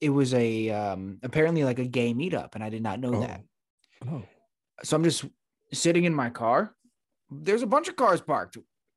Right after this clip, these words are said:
Speaker 1: All people. I'm like, "Wow, a lot of people waiting for this bus." People come by, roll down their window. I'm like, I roll my window down. And they'll be like, "Hey." I'm like, "Hey, what's up?"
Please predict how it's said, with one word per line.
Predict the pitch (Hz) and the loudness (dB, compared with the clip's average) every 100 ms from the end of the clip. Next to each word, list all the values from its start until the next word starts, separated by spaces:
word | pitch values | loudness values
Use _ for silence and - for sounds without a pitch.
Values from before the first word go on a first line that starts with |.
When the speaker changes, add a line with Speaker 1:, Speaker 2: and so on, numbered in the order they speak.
| - | -4
Speaker 1:
All | 165 196 185 | 0 2 0
people. | 185 196 226 | -6 -6 -6
I'm | 160 | -6
like, | 123 | -10
"Wow, | 175 135 | -14 -14
a | 95 | -12
lot | 104 165 | -10 -8
of | 175 | -10
people | 185 180 | -8 -4
waiting | 185 175 | -4 -4
for | 180 | -6
this | 180 | -4
bus." | 151 240 233 - - _ _ _ _ _ _ _ - | 2 2 2 -4 -16 _ _ _ _ _ _ _ -8
People | 147 135 | -4 -2
come | 143 | 0
by, | 139 151 | 2 2
roll | 143 139 | 2 2
down | 139 139 139 | 2 0 0
their | |
window. | 131 151 156 165 170 _ | -2 -2 0 0 -2 _
I'm | 131 | -14
like, | 120 - _ _ _ _ - | -14 -16 _ _ _ _ -18
I | 123 | -4
roll | 135 | 0
my | 139 139 | 2 2
window | 143 151 | 2 2
down. | 151 151 131 _ _ _ _ _ | 0 -2 -6 _ _ _ _ _
And | - | -12
they'll | 127 | -6
be | 127 | -4
like, | 120 | 0
"Hey." | 202 185 - _ _ | 2 0 -6 _ _
I'm | 139 | -10
like, | 120 113 _ _ _ _ _ _ _ _ | -8 -8 _ _ _ _ _ _ _ _
"Hey, | 220 | -4
what's | 233 | 0
up?" | 269 | -2